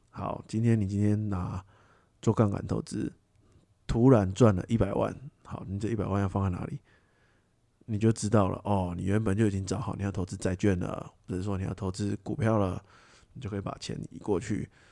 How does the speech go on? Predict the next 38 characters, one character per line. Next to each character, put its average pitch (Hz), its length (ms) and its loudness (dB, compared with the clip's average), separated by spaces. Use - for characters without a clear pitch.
那 123 240 4
我 113 200 2
其 131 180 2
实 143 120 4
一 151 80 4
直 127 60 -4
在 131 140 6
奉 123 340 0
行 87 200 -8
的 90 140 -2
一 110 40 -2
种 110 220 -4
东 98 160 -4
西 101 120 0
叫 101 120 2
做 - 320 -4
障 117 220 2
碍 107 180 2
投 90 180 -6
资 92 160 -4
法。 - 240 -6
什 - 140 -4
么 117 60 6
叫 135 80 8
障 135 200 2
碍 123 100 4
投 107 140 2
资 104 120 0
法 104 100 -2
呢？ - 40 -8
就 117 140 0
是， 113 220 0
好， - 420 -10
我 110 320 4
的 107 360 4
钱 107 640 -2
永 107 300 4
远 104 220 6